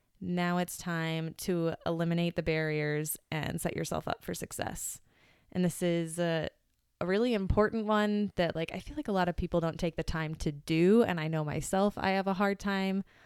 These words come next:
uh, especially on certain weeks when things get busier, because this, this takes time and it takes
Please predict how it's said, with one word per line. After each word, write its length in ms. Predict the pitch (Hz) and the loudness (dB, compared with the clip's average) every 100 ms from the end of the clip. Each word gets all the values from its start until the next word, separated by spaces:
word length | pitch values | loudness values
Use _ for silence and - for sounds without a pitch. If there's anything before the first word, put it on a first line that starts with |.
| - - | -20 -2
uh, 480 | 175 170 170 165 160 - | 2 4 2 2 -2 -2
especially 560 | 165 - 180 175 175 | -4 0 0 2 2
on 180 | 170 165 | 2 2
certain 300 | 185 175 170 | 2 2 2
weeks 260 | 165 160 - | 0 -2 -2
when 120 | 165 | -2
things 240 | 165 160 | -2 -2
get 180 | - 160 | -2 -2
busier, 360 | 165 165 170 165 | 0 0 0 0
because 300 | 170 175 160 | 0 -2 0
this, 400 | 175 - - - _ | -2 -2 -10 -12 _
this 180 | 175 - | -8 -4
takes 280 | 175 165 - | -4 -4 -8
time 540 | - 165 165 165 165 | -6 -4 0 0 -2
and 100 | 165 | -4
it 100 | 160 | -4
takes 320 | 175 160 - | -4 -4 -6